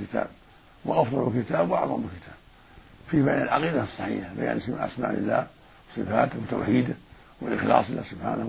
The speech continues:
وتعالى، هو أعظم كتاب، ثم يليه بعد ذلك البخاري ومسلم الصحيحان، هي أعظم الكتب المفيدة من كتب الحديث بعد القرآن، لأن فيها حديث الرسول صلى الله عليه وسلم الصحيح،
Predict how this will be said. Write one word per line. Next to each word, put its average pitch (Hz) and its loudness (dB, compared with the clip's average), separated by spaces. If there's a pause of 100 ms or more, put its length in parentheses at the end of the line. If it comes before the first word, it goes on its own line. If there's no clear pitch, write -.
وتعالى، - -6 (920)
هو 185 6
أعظم 139 6 (140)
كتاب، 107 -10 (120)
ثم 196 4
يليه 156 10
بعد 127 4
ذلك 131 4 (1040)
البخاري 123 2
ومسلم 107 0
الصحيحان، 98 -6
هي 131 2
أعظم 117 4
الكتب 110 0 (540)
المفيدة 107 0 (720)
من 113 -2
كتب 123 0
الحديث 120 -2
بعد 143 2
القرآن، - -4 (840)
لأن 120 2
فيها 131 10
حديث 139 8
الرسول 123 2
صلى 117 -2
الله 120 -2
عليه 131 0
وسلم 120 0
الصحيح، 117 -4